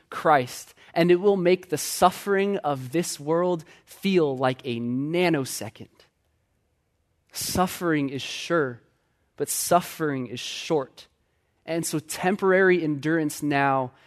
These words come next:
means eternal glory later. How can we be sure? How do we know for certain? Because of verse ten. Verse ten says, "The God of all grace, who has called you to his eternal glory in Christ,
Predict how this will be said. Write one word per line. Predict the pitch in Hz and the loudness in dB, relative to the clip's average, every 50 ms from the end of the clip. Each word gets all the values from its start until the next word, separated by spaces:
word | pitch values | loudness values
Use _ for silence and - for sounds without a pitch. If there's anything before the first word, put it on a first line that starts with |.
| _ _ - | _ _ -2
means | 143 143 139 - - | 0 0 0 0 -4
eternal | - 147 - - - - - - 165 156 160 151 143 139 135 135 _ _ _ _ _ _ | -10 -12 -12 -12 -14 -12 -6 -2 -2 0 0 0 -2 -4 -6 -8 _ _ _ _ _ _
glory | 135 135 127 131 139 143 139 131 120 113 110 110 110 - _ _ _ _ _ _ _ _ | -10 -6 -4 -2 0 0 0 0 -2 -4 -4 -8 -10 -14 _ _ _ _ _ _ _ _
later. | - 123 123 117 113 107 104 - - _ _ _ _ _ _ _ _ _ _ _ _ _ _ _ _ _ _ _ _ _ _ _ _ | -2 0 0 0 0 -2 -8 -12 -18 _ _ _ _ _ _ _ _ _ _ _ _ _ _ _ _ _ _ _ _ _ _ _ _
How | - - 147 156 | -10 -6 -6 -4
can | - 175 170 | -2 0 0
we | 165 165 | 0 0
be | 151 147 151 | 0 0 -2
sure? | - - - - 151 147 165 202 226 220 - _ _ _ _ _ _ _ _ _ _ _ _ _ _ _ _ _ | -4 -4 -4 -2 0 2 2 2 0 -2 -6 _ _ _ _ _ _ _ _ _ _ _ _ _ _ _ _ _
How | - 170 185 | 4 4 6
do | 202 | 6
we | 202 185 | 6 4
know | 165 156 156 160 175 208 208 | 4 4 6 8 8 8 8
for | - - 170 | 6 2 -2
certain? | 156 - - - 180 185 196 - - 233 240 254 254 - - - _ _ _ _ _ _ _ _ _ _ _ | -2 -2 -2 0 2 2 2 4 4 4 4 4 0 -2 -6 -16 _ _ _ _ _ _ _ _ _ _ _
Because | 147 - 160 139 143 | -8 -4 -4 -4 -2
of | 139 | -2
verse | 135 147 139 - - | -2 -2 -4 -4 -6
ten. | - 190 185 165 127 123 123 - _ _ _ _ _ _ _ _ _ _ _ _ _ _ _ _ _ _ _ _ _ _ _ _ _ _ _ _ _ _ | -2 0 2 2 2 0 -4 -10 _ _ _ _ _ _ _ _ _ _ _ _ _ _ _ _ _ _ _ _ _ _ _ _ _ _ _ _ _ _
Verse | 165 175 - - | 0 0 0 -2
ten | - - 196 196 208 196 | -2 0 2 4 4 4
says, | - 196 185 156 | 4 2 2 2
"The | 165 170 | 4 6
God | 175 180 180 185 | 8 8 8 8
of | 170 165 | 8 10
all | 185 190 185 | 8 8 8
grace, | 151 180 190 202 208 - - | 8 6 6 6 4 2 0
who | 190 175 | 0 0
has | 160 - | 0 -2
called | - - 196 185 196 175 | 0 4 6 6 6 6
you | 175 190 202 202 185 - - - _ - | 4 2 0 0 0 -4 -10 -20 _ -2
to | - 180 | 2 4
his | 175 175 147 160 | 4 4 2 0
eternal | 165 - - - 226 226 220 202 | -2 -6 0 2 4 6 6 6
glory | 185 160 165 180 196 202 202 202 190 156 | 4 4 2 4 4 6 6 6 4 4
in | 185 202 208 185 | 2 2 2 0
Christ, | - - - 190 185 180 180 180 - - | 0 6 8 10 10 10 10 6 2 -4